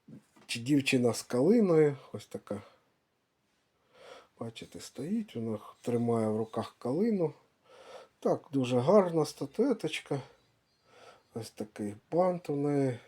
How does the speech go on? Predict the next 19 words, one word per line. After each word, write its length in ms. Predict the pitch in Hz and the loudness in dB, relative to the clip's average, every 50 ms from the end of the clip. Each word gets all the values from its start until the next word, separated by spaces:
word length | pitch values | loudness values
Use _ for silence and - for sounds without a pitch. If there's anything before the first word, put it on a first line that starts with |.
| _ _ _ _ _ - - - - - - _ _ _ _ | _ _ _ _ _ -20 -20 -20 -20 -20 -20 _ _ _ _
волосся. 600 | - 220 220 247 170 202 196 165 - - 160 147 - - - _ _ _ _ - - _ _ _ _ _ _ _ _ _ _ - 392 | -8 -6 -4 -2 -2 -2 -2 -2 -4 -6 -8 -8 -8 -10 -20 _ _ _ _ -20 -20 _ _ _ _ _ _ _ _ _ _ -2 2
Ну, 120 | 302 262 - | 2 2 2
статуетка 720 | - - - 147 - - 175 165 151 156 - - 139 131 | 0 -2 -6 -2 2 6 8 8 6 6 4 0 0 0
зараз 320 | 131 - 151 143 - - - - - - - - - - - | 2 2 2 2 2 0 -4 -16 -20 -18 -18 -18 -14 -10 -8
в 40 | 143 | -2
українському 760 | 139 - 160 160 160 151 139 135 - - 143 131 131 135 | 4 6 10 10 10 10 8 6 2 0 2 2 4 2
стилі. 500 | 131 - - - 226 233 208 180 165 156 - - - - - - - - _ _ _ - - - - - | 0 -2 0 4 6 6 8 8 6 4 2 -4 -16 -20 -20 -20 -20 -20 _ _ _ -20 -20 -18 -18 -14
Зараз 280 | - - - - 117 - | -10 -6 -4 -4 -4 -6
популярні 800 | - - 117 107 - - 143 170 226 247 226 202 180 180 165 156 | -6 -6 -8 -6 -2 0 4 8 8 8 8 8 4 2 -2 -2
такі 320 | - - 156 - - 151 | -4 -8 -12 -10 -10 -10
стилі, 500 | 135 - - - - 160 156 147 143 135 | -10 -12 -10 -6 -4 -4 -2 -2 -2 -4
дуже 440 | 123 127 135 143 139 127 127 123 117 - - - _ - - - _ - - - - - - - _ _ _ _ - - - - _ - - _ - - - _ - | -2 0 0 0 0 0 0 -2 -4 -4 -10 -18 _ -20 -20 -20 _ -20 -20 -20 -20 -20 -20 -20 _ _ _ _ -20 -20 -20 -20 _ -20 -20 _ -20 -20 -20 _ -4
гарне 440 | 156 151 135 127 117 117 117 120 120 | 0 2 2 2 2 2 2 2 2
лице, 520 | 127 131 139 139 - - 214 214 190 175 - - - - - - - - - - - - _ _ _ | 4 4 2 0 4 6 8 8 8 6 2 -4 -16 -20 -20 -20 -20 -20 -20 -20 -20 -20 _ _ _
красиво 640 | - - 123 120 - - - 143 135 123 120 117 | -8 -6 -6 -6 -6 -4 -2 0 0 0 0 -2
зроблено. 720 | 110 113 123 120 123 117 113 110 107 107 104 104 104 101 101 - _ _ _ _ _ _ _ _ _ _ _ _ _ - - - - - _ | -2 -2 -2 0 0 -2 -2 -4 -4 -4 -4 -4 -6 -8 -10 -14 _ _ _ _ _ _ _ _ _ _ _ _ _ -20 -20 -20 -20 -20 _
Це 140 | - - 233 | -4 0 2
у 120 | 190 139 127 | 2 4 2
нас 400 | 127 120 113 - - - - | 2 0 -2 -2 -8 -14 -16